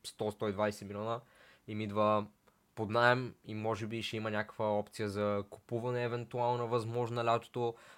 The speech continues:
А, той, знаем, добре се напасва в, а, Дортмунд. А, Иан Мацен също не звучи никак лошо като трансфер и дава Джовани Рейна, който има не повече от триста, четиристотин минути този сезон, просто един играч, който стои по принцип на скамейката,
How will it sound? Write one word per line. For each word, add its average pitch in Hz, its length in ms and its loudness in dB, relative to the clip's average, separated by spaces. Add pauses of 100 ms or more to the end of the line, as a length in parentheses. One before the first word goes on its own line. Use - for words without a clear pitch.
(120)
А, 107 260 -4
той, 110 200 -2
знаем, 101 440 -4 (400)
добре 117 400 0
се 120 340 0
напасва 113 520 -2 (180)
в, - 180 -8
а, 107 360 0
Дортмунд. 107 580 -4 (360)
А, 107 360 -2 (240)
Иан 120 240 0
Мацен 135 460 -2
също 139 280 -6
не 135 100 -2
звучи 123 280 -6
никак 131 320 -6
лошо 127 240 -2
като - 200 -8
трансфер 120 520 -2 (140)
и 113 80 -6
дава 127 220 6
Джовани 113 380 0
Рейна, 120 220 2
който 123 300 -4
има 117 220 -2
не 117 200 -2
повече 117 400 -2
от 107 160 -10
триста, 110 260 -8
четиристотин 113 540 -4
минути 110 280 -8
този 110 200 0
сезон, 110 280 -2
просто 104 260 -8
един 104 140 -4
играч, 104 240 -4
който 104 180 -10
стои 110 160 -8
по 104 80 -12
принцип 123 320 -6
на 127 80 -6
скамейката, 123 640 -4